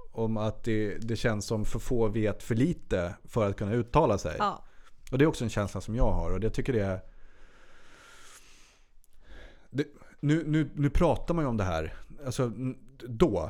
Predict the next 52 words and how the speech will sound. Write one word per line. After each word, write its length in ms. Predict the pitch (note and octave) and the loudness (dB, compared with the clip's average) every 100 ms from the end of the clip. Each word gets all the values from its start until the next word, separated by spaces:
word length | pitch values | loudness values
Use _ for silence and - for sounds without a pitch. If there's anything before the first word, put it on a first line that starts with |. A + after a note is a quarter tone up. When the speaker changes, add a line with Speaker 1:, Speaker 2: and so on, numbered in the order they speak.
| - | -6
Speaker 2:
Då 80 | - | -2
pratade 220 | A2 - | 0 0
man 80 | A#2 | 0
Speaker 1:
tvåtusen 0 | |
femton, 500 | C#3 A2 G2+ F#3 A2+ | 0 0 -2 0 -2
Speaker 2:
inte 160 | F2 F#2 | -2 -8
om 140 | - | -10
det. 120 | - A2+ | -12 -4
Speaker 1:
då 120 | A#2+ | 0
var 200 | C#3+ C3+ | 2 2
det 60 | |
ju 60 | A#2+ | 2
helt 720 | G#2+ G2 F2+ F#2+ - - - | 0 -2 -2 -4 -4 -6 -8
Speaker 2:
Tabu. 340 | - F#3 F#3 F3+ - - - | -8 -8 -10 -14 -18 -6 2
Speaker 1:
Ja, 100 | B2 | 2
det 60 | |
var 140 | A#2 G#2+ A2 A2 - | 2 0 -4 -8 -8
otroligt 360 | C3 - C#3 - | -8 0 0 0
tabu. 240 | F#2+ F#2+ | -2 0
Men 140 | A#2 B2 | 2 4
du 160 | D3+ | 4
och 80 | D#3+ | 4
jag, 320 | C3+ G#2+ G2+ | 4 2 2
du 80 | C3 | -2
sa 140 | C3+ D#3+ | 0 0
ju 60 | |
nå-, 100 | C3+ | 0
jag 160 | A#2+ B2+ | -2 -2
tyckte 200 | D3 A#2+ | -2 -2
du 60 | |
sa 120 | G2+ G2 | -4 -4
något 120 | F#2+ | -4
kul. 340 | D3+ A2 G2 G2+ | -2 0 -2 -4
Speaker 2:
Mm. 300 | G#3+ C4 C4+ - - - - - - - A#2+ | -4 -6 -8 -14 -20 -20 -20 -20 -20 -12 -4
Speaker 1:
Eh, 180 | A2 | -2
som 180 | G2 A#2 | 0 2
jag 140 | C3+ A#2+ | 2 2
brukar 160 | A2 | 0
säga 120 | G#2+ | 0
ibland, 180 | G2+ G2 | 0 -2
att 100 | G2 | 0
jag 60 | A#2 | 2
har 60 | |
alltid 200 | A2+ G#2+ | 2 0
haft 240 | G#2 G2+ G#2 | -2 -2 -4
ett, 300 | G2 - - - - - - - - - | -4 -6 -20 -20 -20 -20 -20 -20 -20 -10
liksom 280 | G#2+ A2 G2+ | -4 -2 -2
ett 200 | G2+ A#2 | 0 2
racist 520 | C3+ - G#2+ - - | 2 0 -4 -6 -6
green 380 | A#2+ D3 A#2+ A2 | 2 2 2 0
card. 360 | G#2 F2 F2+ - - | 0 -2 -6 -8 -2
Speaker 2:
Ja. 200 | G3 | -2